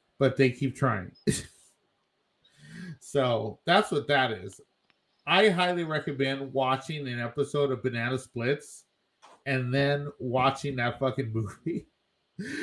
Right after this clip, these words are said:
just so you can have the full context of what's involved.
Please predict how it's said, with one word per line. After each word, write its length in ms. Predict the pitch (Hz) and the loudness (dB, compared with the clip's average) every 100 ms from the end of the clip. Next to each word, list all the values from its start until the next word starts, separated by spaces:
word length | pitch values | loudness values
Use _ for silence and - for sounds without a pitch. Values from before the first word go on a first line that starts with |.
| 254 - | -8 -4
just 340 | - 277 269 | 4 4 4
so 80 | 254 | -4
you 100 | 233 | -2
can 180 | - 190 | 4 6
have 260 | 180 175 165 | 6 4 0
the 100 | - | -2
full 300 | 143 143 135 | 2 2 2
context 800 | 135 120 117 127 107 101 - - _ 131 | 0 0 -2 -4 -4 -6 -20 -20 _ -10
of 160 | 127 | -8
what's 260 | 123 110 - | -8 -8 -12
involved. 680 | 107 110 104 101 - - | -14 -8 -8 -8 -14 -20